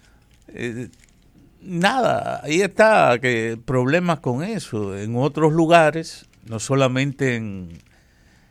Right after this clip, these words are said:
en el área de la capital, que se siguen quejando algunas zonas, sobre todo, eh,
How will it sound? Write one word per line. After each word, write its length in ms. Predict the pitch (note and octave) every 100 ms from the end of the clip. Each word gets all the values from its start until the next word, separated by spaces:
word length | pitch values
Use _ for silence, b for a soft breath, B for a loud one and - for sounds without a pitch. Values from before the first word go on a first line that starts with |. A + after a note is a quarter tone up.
| _
en 460 | A2+ G#2+ G#2+ G#2 G#2
el 160 | G#2
área 240 | A2 B2+ C3+
de 100 | C3+
la 120 | C3
capital, 680 | C3+ C3 C#3 D3 B2+ D3+ F#3 _ _ _ -
que 140 | F#2
se 160 | - F#2+
siguen 340 | G#2 A2 A2+
quejando 580 | A2 G2+ A#2 B2 A2+ G2+
algunas 380 | F2 G2 G#2+ G2+
zonas, 420 | A2 A#2 G#2 F2+
sobre 260 | F#2+ F2
todo, 680 | D#2+ F#2+ G#2 G#2 F2+ E2+ E2 - b b b b -
eh, 760 | G2 F#2+ F2+ F2+ F2 D#2 F2+